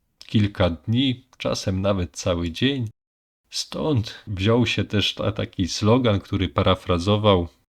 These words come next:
hasło Microsoftu z, bodajże z kampanii reklamowej dziewięćdziesiątego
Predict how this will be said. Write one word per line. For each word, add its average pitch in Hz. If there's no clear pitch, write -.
hasło 92
Microsoftu 92
z, 85
bodajże 92
z -
kampanii 101
reklamowej 92
dziewięćdziesiątego 92